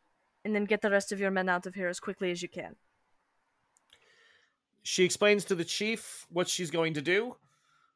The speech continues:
Speaker 2: Um, the chief readies his people anyway because he doesn't believe that the ship isn't gonna come to the shores and take it over anyway.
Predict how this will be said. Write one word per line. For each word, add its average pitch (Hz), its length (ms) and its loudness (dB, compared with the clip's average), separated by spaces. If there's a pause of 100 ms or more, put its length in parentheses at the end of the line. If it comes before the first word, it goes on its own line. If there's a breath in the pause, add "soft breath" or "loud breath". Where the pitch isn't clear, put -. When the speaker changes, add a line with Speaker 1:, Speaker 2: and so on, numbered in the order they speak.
(140)
Speaker 2:
Um, 127 600 0
the 139 80 -4
chief - 360 -2
readies 180 300 6
his 156 140 -4
people 160 360 2
anyway 160 300 6
because 151 300 -4
he 160 100 0
doesn't 151 280 0
believe 143 520 -2 (480)
that 135 300 4 (120)
the 131 60 -4
ship 165 280 2
isn't 131 260 0
gonna 127 180 0
come 139 280 0
to 123 100 -6
the 117 80 -6
shores 170 460 -2
and 120 120 -8
take 135 220 -4
it 135 80 0
over 127 240 0
anyway. 165 480 0